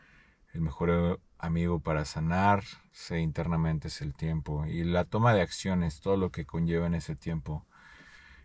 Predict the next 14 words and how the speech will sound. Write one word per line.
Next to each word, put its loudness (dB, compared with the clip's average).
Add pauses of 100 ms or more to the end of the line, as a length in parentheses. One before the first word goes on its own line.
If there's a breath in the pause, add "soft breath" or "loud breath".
(120)
Y -2
es -2
algo 4
que -4
muchas 0
veces 0
olvidamos 2
y, -2 (720 soft breath)
y -2
dejamos 0 (760 soft breath)
a 2
un 6
lado, 4
¿no? 2